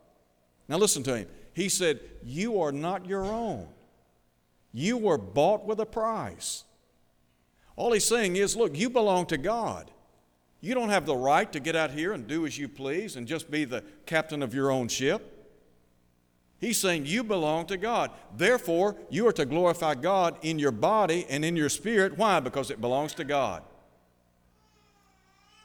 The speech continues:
The church is an exalted institution. We exalt the Lord in our lives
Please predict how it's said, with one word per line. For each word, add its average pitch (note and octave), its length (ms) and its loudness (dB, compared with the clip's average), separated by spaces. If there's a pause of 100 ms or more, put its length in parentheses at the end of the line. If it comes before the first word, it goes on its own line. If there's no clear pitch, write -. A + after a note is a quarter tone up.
(1300)
The A2 80 -12
church G3+ 420 2
is E3 240 2
an C3+ 180 -4
exalted C#3 680 2
institution. C#3+ 840 -6 (1800)
We F3 300 4
exalt F3 720 4 (120)
the B2 160 0
Lord C3+ 540 6 (380)
in C#3 180 0
our C#3+ 300 0
lives A#2+ 640 -2